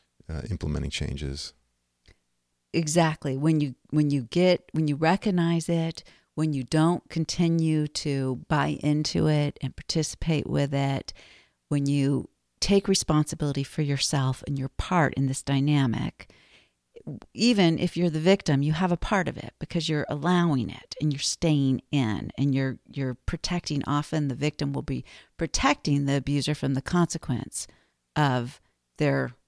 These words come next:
Speaker 2: their actions. And usually they, they will have mixed motives for that. There'll be some unconscious motives for that, and there'll be some motives that are a result of believing lies that the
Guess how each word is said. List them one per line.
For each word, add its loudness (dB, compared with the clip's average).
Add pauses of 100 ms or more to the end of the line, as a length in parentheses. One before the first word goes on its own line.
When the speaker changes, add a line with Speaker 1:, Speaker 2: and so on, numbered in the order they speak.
(220)
Speaker 2:
their -4
actions. -8 (540)
And 0 (100)
usually 0
they, 2
they -2
will -2
have -2 (600)
mixed 2
motives 2
for -10
that. -4 (120)
There'll 0
be 0
some -2
unconscious -2
motives 0
for -4
that, -4 (380)
and -4 (120)
there'll 2
be 0
some 0
motives -2
that -4
are -4 (420)
a 0
result 2 (120)
of -2 (100)
believing -2
lies -6
that -10
the -4